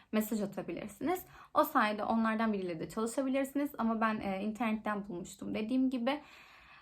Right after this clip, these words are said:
Onun dışında, ım, ajansta da, e, bana mesaj attılar. Evet, WhatsApp'tan diyalog kuruyoruz şu an. Mail olarak bir belge atmışlardı. O belgeyi çıkarıyorsunuz, e,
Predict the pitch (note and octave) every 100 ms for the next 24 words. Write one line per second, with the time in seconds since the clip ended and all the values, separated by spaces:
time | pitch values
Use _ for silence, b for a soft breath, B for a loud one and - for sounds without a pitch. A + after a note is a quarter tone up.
0 | B C4 C4+ C4+ B3+ - C4 B3 B3 E4
1 | F#4 - - A3+ A3 A3 G#3 G3+ _ _
2 | _ _ - B3+ B3 C4 C4 - B3+ A#3
3 | A#3 G3 G3+ B3+ B3+ A#3+ B3+ A3+ F#3+ F#3+
4 | F#3+ F#3+ F#3+ F#3+ F3+ F#3+ F#3+ - F#3+ -
5 | F3+ F#3 - - - F#3+ F#3 F3+ - B3
6 | C4+ C#4 C#4+ - D4+ D4+ - A#3+ B3 C#4+
7 | A#3+ G3+ - C4+ G#3+ A3 G#3+ G3+ G#3+ -
8 | F#3+ - G3 - F#3+ F#3+ - D4 B3+ A3+
9 | F#3+ F3+ F3 - - - C#4+ C#4+ C#4 -
10 | C4+ C#4+ D4 - B B - G3+ F#3 F3+